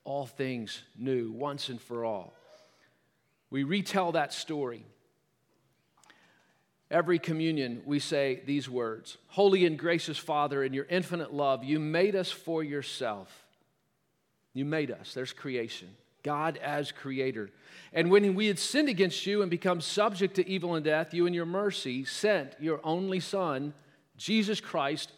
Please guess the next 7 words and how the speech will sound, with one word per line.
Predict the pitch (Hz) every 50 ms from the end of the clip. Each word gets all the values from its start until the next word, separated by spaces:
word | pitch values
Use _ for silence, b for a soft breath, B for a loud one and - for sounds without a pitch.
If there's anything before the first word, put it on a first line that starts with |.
| _ _ -
into | 208 208 226 214
the | 220 214
world | 202 180 175 170 170 170 160 -
for | - 175
our | 170 160
salvation." | - - 170 160 165 175 165 - - 135 110 - B B B B
Creation, | - - 175 165 170 180 185 170 - - - 147 120 101